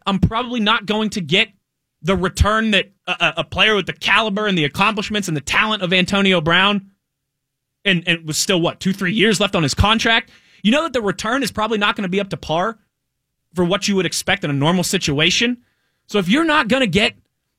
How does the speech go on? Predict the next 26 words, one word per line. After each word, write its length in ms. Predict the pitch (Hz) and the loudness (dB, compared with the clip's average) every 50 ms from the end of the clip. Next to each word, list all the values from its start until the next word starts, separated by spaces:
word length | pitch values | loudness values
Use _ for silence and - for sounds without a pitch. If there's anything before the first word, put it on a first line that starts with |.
| _ | _
a 60 | - 147 | -10 -8
first 380 | - - 190 220 233 - - | -4 0 0 0 0 0 -2
or 80 | 170 160 | -2 -2
a 40 | 147 | -2
second 400 | - - 190 196 196 226 208 180 | 0 2 0 2 2 2 2 2
or 120 | 147 127 | 2 0
a 40 | 120 | 0
third 260 | - - 196 220 214 | 2 2 4 4 4
round, 200 | 202 196 190 180 | 4 2 2 2
if, 160 | 165 165 175 | 0 0 0
if 140 | 190 202 190 | 0 0 -2
it's 160 | 226 226 - | -2 -2 -2
gonna 140 | - 277 262 | 0 0 2
end 180 | 226 233 240 240 | 2 2 2 2
up 80 | 202 | 0
being 180 | 214 233 240 233 | 0 0 2 2
a 80 | 202 | 2
late 260 | 170 160 175 190 214 208 | 2 2 2 2 2 2
round 200 | 208 202 196 160 | 2 2 4 4
draft 240 | 175 180 190 196 | 4 2 2 2
pick, 120 | - 214 - | 0 -2 -2
something 300 | - - 262 233 226 202 | -4 -8 -6 -4 -4 -4
conditional, 540 | - 226 147 135 165 185 - - 226 214 202 | -4 -4 -2 0 0 0 0 0 -2 -4 -4
something 320 | - 214 208 196 214 202 | -4 -6 -6 -4 -4 -4
like 220 | 190 190 185 180 | -4 -4 -4 -6
that, 360 | - 147 165 190 208 202 - | -6 -4 -2 -2 -2 -2 -6